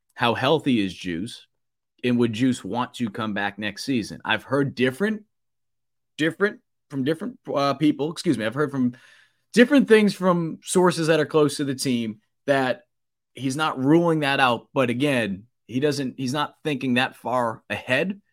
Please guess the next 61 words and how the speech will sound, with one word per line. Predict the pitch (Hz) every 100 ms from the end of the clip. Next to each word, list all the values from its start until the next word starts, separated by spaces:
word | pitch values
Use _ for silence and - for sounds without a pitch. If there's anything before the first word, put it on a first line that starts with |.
| _ _ _
He's | - 107
worried | 117 139 139
about | 131 123 120
being | 131 127
able | 127 120
to |
get | 101 123 -
back | 123 120
there | 123
on | 117 110
the |
field | 101 131 117 -
this | 110 131 127
season. | - 143 139 170 160 _ _
So | -
I | 123
think | 131
it'd | 123 120
be | 117
extremely | 110 - 147 151 135
premature | 131 139 123 - 143
to | 123
say, | 107 131 120
"Oh, | 127
yeah, | 123 110
Juice | 90 139
is | -
gonna | 120
come | 107 113
back | 104 101
next | 98 92 -
season," | 87 78 - - -
or | -
say, | - 117
"Oh, |
yeah, | 139 131
Juice | 98 139 127 -
isn't | 160 139
gonna | 120 104
come | 101 98
back," | 92 90 _ _ _ _
because, | 123 120 127 104 - _ _ -
again, | 120 123
he's | 113 131
worried | 117 139 131 123
about | 107 107 101 98
trying | - 117 107
to |
just | 104 104 -
get | 113 -
back | 113 104
onto | 110 98 107
the | 98
field | - 110 98
as | 98 95
quickly | - 127 98 110 98
as | 98
he | 95
can | - 101 90
this | 151 -
season, | 113 98 95 98